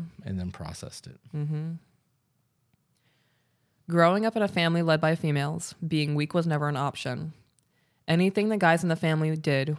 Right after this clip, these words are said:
Speaker 2: not only were we expected to be able to do, but we had to do it better. I have broken away from that.
Speaker 1: That's so toxic.
Speaker 2: I get that feeling.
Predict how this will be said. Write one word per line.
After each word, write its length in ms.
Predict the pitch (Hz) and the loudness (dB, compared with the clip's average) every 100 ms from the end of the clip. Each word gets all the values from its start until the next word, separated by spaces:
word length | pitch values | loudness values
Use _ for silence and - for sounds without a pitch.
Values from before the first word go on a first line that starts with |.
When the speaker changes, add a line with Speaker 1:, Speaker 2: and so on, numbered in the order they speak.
| - | 0
Speaker 2:
not 220 | 156 151 | 2 2
only 320 | - 165 180 | 2 2 2
were 160 | 190 180 | 2 2
we 120 | 175 | 0
expected 420 | 165 - 156 156 | -2 -2 -2 -2
to 60 | 156 | -4
be 180 | 151 143 | -2 0
able 140 | 147 | -2
to 100 | 151 160 | -2 -2
do, 260 | 151 139 147 | -2 -2 -2
but 100 | 127 | -4
we 120 | 143 | -4
had 200 | 143 147 | -2 -2
to 60 | 143 | -2
do 140 | 143 | -4
it 120 | 131 - | -4 -2
better. 400 | 135 - 156 160 _ _ _ _ | -4 -4 -10 -12 _ _ _ _
I 60 | 143 | -4
have 160 | 135 135 | -4 -2
broken 260 | 127 139 | -4 -4
away 180 | 139 135 | -4 -4
from 200 | - 160 | -6 -10
that. 200 | - - 151 - _ _ - | -10 -10 -16 -18 _ _ -10
Speaker 1:
That's 120 | 101 | -8
so 140 | - | -8
toxic. 560 | 80 101 104 - 73 - _ _ _ _ _ _ _ _ | -10 -12 -12 -12 -16 -16 _ _ _ _ _ _ _ _
Speaker 2:
I 120 | 196 | -4
get 200 | 208 196 | -2 -4
that 160 | 170 - | -4 -6
feeling. 460 | 160 170 - 170 | -6 -6 -8 -12